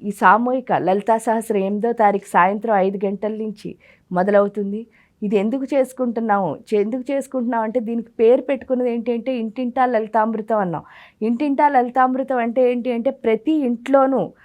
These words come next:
ఆ లలితాదేవి యొక్క అమృతం. అంటే లలిత అంటే ఏంటి అంటే, ఆనందం అని అర్థం. ప్రతి ఇల్లు ఆనందంగా ఉండాలి అన్న ముఖ్య ఉద్దేశంతోనే మనం అందరం కూర్చుని ఒకసారి చేసుకోవాలి అన్న దానికోసం మనం ఫిబ్రవరి పన్నెండో తారీఖున మొదలుపెట్టాం. ప్రతిరోజు YouTube-లో లైవ్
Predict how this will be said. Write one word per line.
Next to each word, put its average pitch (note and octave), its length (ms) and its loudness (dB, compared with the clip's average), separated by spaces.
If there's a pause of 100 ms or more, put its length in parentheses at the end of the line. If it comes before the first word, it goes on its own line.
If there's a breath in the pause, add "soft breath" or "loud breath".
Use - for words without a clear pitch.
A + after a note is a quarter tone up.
(200 soft breath)
ఆ F3+ 120 4
లలితాదేవి B3 800 2
యొక్క C4+ 500 0 (100)
అమృతం. A3+ 440 0 (100)
అంటే G3 340 0
లలిత A3+ 380 2
అంటే C#4+ 400 0
ఏంటి C4+ 280 -4
అంటే, C4+ 200 -2
ఆనందం B3+ 500 0
అని C4 140 0
అర్థం. G#3 340 -2 (520 soft breath)
ప్రతి A#3 280 4
ఇల్లు D4+ 380 2
ఆనందంగా C4+ 720 2
ఉండాలి A#3+ 720 -2
అన్న A#3+ 180 0
ముఖ్య A#3 360 -2
ఉద్దేశంతోనే C#4 880 -2
మనం D4 380 -2 (300 soft breath)
అందరం D4 440 2
కూర్చుని D4 340 -4
ఒకసారి C4 500 4
చేసుకోవాలి C4+ 640 4
అన్న A3+ 260 0
దానికోసం C4 720 0 (300 loud breath)
మనం A#3 200 0
ఫిబ్రవరి B3+ 460 2
పన్నెండో C4 500 0
తారీఖున C#4 440 2
మొదలుపెట్టాం. C4 680 -2
ప్రతిరోజు C4 760 0
YouTube-లో B3+ 720 -4
లైవ్ B3+ 340 0